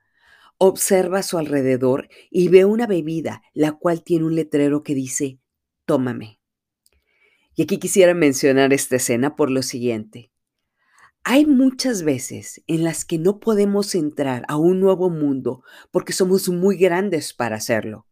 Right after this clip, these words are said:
Es decir, si una persona es director general de una empresa, pero tiempo después lo despiden,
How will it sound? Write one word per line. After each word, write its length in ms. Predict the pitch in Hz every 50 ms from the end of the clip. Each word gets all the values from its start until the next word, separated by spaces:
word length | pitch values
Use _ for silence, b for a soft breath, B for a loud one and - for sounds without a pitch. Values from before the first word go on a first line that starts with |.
| _ _ _ _ _ _ _ _ _ _ _
Es 160 | - 165 147
decir, 380 | 160 151 - 131 107 - - _ _ _ _ b b b b b b b b b b
si 120 | b - 233
una 140 | 294 349 -
persona 440 | 262 202 - 131 107 98 - - _ _
es 140 | - 147 139
director 400 | 165 175 180 165 - - 165 160
general 440 | - - 160 151 143 131 135 135 139
de 80 | 147 147
una 100 | 147 139
empresa, 560 | 127 123 - 110 110 107 - - 95 - b b b b b b b _ _ _
pero 300 | - 156 139 131 127 127
tiempo 380 | - - 190 190 202 202 202 196
después 460 | 175 151 - - - - 123 123 123
lo 120 | 139 135 123
despiden, 720 | 120 117 - - - - 120 113 113 113 127 - - _